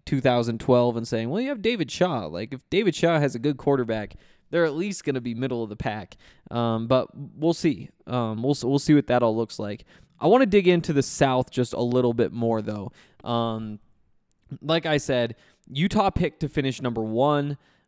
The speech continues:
Um, best case scenario first, worst case third. Same thing for U S C, first or, first to third, but they, they're picked second there. Um,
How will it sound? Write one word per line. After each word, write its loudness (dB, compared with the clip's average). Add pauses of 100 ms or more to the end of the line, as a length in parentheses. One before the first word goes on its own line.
Um, -4
best -2
case 0
scenario 0
first, 0
worst 2
case -2
third. -2 (840)
Same 0
thing 0
for -2
U 0
S -2
C, -4
first -2
or, -6 (160)
first -2
to 0
third, 0
but -6
they, -2
they're 0
picked -4
second -6
there. -4 (420)
Um, -6